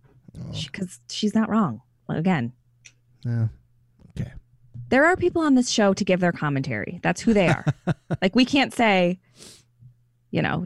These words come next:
Speaker 2: I, I guarantee Jemmy's probably said something like that before,
Speaker 1: Oh,
Speaker 2: but
Speaker 1: my
Speaker 2: Jemmy's a fucking
Speaker 1: goodness.
Speaker 2: idiot.
Speaker 1: Let's not even give her
Speaker 2: No.
Speaker 1: the time of day.
Speaker 2: I can't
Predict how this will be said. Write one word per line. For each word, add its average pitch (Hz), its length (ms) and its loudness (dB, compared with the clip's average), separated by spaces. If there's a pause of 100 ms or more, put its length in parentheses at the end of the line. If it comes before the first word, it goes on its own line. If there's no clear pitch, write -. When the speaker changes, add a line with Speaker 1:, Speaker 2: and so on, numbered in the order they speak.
Speaker 2:
I, 180 120 4
I 190 140 4
guarantee 240 460 4
Jemmy's 185 420 4
probably 156 300 0
said 151 180 0
something 156 260 0
like 147 180 0
that 151 180 -2
before, 143 120 4 (200)
Speaker 1:
Oh, 151 160 6
Speaker 2:
but 147 180 2
Speaker 1:
my 104 60 -8
Speaker 2:
Jemmy's 190 420 0
a 123 140 -2
fucking 175 300 -4
Speaker 1:
goodness. 156 160 -6
Speaker 2:
idiot. 165 520 -2 (1120)
Speaker 1:
Let's 131 440 -2
not 120 220 0
even 98 360 -6 (120)
give 95 220 -10
her 175 140 -14
Speaker 2:
No. 156 180 -2
Speaker 1:
the - 80 -12
time - 160 -14
of - 140 -16
day. 139 260 -16
Speaker 2:
I 147 140 -4 (100)
can't - 280 -8